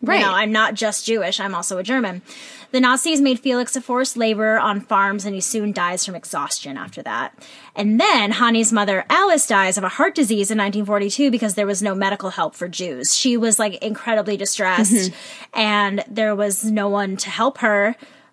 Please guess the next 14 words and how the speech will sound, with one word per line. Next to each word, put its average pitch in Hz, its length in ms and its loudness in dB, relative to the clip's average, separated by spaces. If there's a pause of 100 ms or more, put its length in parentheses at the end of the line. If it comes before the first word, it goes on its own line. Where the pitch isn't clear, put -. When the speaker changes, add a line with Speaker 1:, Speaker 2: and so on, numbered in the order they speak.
(120)
Speaker 2:
And 202 460 2
so 196 560 0
Hanni 233 380 0
is 208 200 -2
now 190 520 -2
an 214 80 -4
orphan. 262 460 -4 (920)
Her 269 100 0
grandmother 269 540 2
was 233 140 0
then 226 140 0
deported 220 560 -2
to 214 400 0 (340)
Theresienstadt. 294 920 0